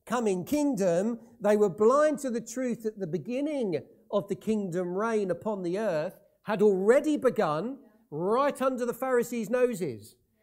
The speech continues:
embodied in the person to whom they were asking when the kingdom would come. Jesus the Messiah, the Christ, the Anointed One. This is why Jesus replied to them and said,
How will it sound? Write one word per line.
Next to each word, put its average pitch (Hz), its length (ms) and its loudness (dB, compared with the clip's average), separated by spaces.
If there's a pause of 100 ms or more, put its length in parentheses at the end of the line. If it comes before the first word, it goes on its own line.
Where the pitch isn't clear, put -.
(160)
embodied 220 800 2
in 196 240 -2
the 175 80 -2
person 247 580 0
to 208 140 -4
whom 254 400 -2
they 202 140 -2
were 180 160 -6 (100)
asking 165 760 -4
when 202 560 -2 (340)
the 185 60 -4
kingdom 208 480 0
would 202 200 -2
come. 151 500 -4 (420)
Jesus 247 680 2
the 262 120 0
Messiah, 226 720 -2 (320)
the 202 160 6
Christ, 220 880 0 (260)
the 196 200 -2
Anointed 196 500 -2
One. 143 460 -4 (2750)
This 254 180 0
is 240 120 -2
why 240 200 2
Jesus 196 440 -4
replied 247 380 -2
to 202 80 -6
them 175 140 -4
and 165 120 -6
said, 135 440 -8